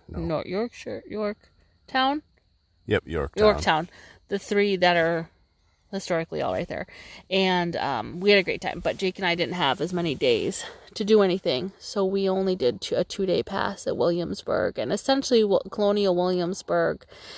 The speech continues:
Speaker 2: is like a living history, like history coming alive, and it's a, a town that's probably ten square blocks or something like that. I'm not sure how big it is. It's big,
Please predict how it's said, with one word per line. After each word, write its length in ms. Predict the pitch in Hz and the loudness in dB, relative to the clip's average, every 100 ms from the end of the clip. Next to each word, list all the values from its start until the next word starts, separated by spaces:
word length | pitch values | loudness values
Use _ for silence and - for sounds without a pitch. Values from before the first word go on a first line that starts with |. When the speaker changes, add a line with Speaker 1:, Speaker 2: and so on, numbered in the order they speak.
| - - - | -18 -12 2
Speaker 2:
is 240 | 185 185 | 2 4
like 200 | 180 180 | 2 4
a 40 | |
living 400 | 175 180 190 185 | 4 4 4 0
history, 480 | 185 185 - 240 262 | 0 -2 -2 0 4
like 180 | 240 - | 4 2
history 400 | 208 196 - 196 | -6 -6 0 0
coming 340 | - 190 190 | 0 -2 0
alive, 500 | 185 185 - 170 220 | 0 0 0 0 0
and 100 | 214 | 0
it's 220 | 185 - 202 | -2 0 0
a, 140 | 190 - - - - | 0 -2 -20 -20 -4
a 80 | 202 | -4
town 460 | - - 202 208 208 | -2 0 2 2 2
that's 260 | 190 - | 0 -4
probably 840 | - 202 196 196 196 196 185 180 180 - _ _ _ _ _ _ _ | -6 0 2 2 4 4 4 0 -2 -16 _ _ _ _ _ _ _
ten 720 | - 220 208 208 208 208 202 _ _ _ _ _ _ _ _ _ _ _ _ | -14 -6 -2 0 0 -2 -4 _ _ _ _ _ _ _ _ _ _ _ _
square 600 | - - - - 208 202 | -14 -12 -10 -4 -2 0
blocks 520 | 196 190 190 - - | -2 0 -2 -4 -6
or 80 | 214 | -6
something 380 | - 220 233 233 | -4 -4 -4 -2
like 220 | 233 226 | -4 -2
that. 320 | 240 240 240 | 0 2 2
I'm 140 | 208 233 | 2 4
not 180 | 208 | 4
sure 340 | - 202 180 170 | 4 4 6 4
how 140 | 190 | 2
big 260 | 185 180 180 | 2 0 2
it 80 | - | 4
is. 160 | 90 | 4
It's 100 | 196 - | 4 6
big, 320 | 269 349 | 8 8